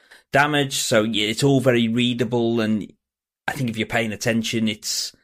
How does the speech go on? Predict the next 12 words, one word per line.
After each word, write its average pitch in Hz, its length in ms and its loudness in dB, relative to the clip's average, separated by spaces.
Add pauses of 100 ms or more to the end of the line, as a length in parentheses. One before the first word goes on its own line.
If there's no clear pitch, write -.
(720)
it's 143 200 -4
breezy. 143 540 2
It - 180 -6
feels 135 560 0 (260)
breezy, 123 500 0
you 107 200 -2
know. 104 180 -2
I 104 120 4
was 110 180 -4
breezing 123 580 -4
through 113 320 0
it, - 220 -2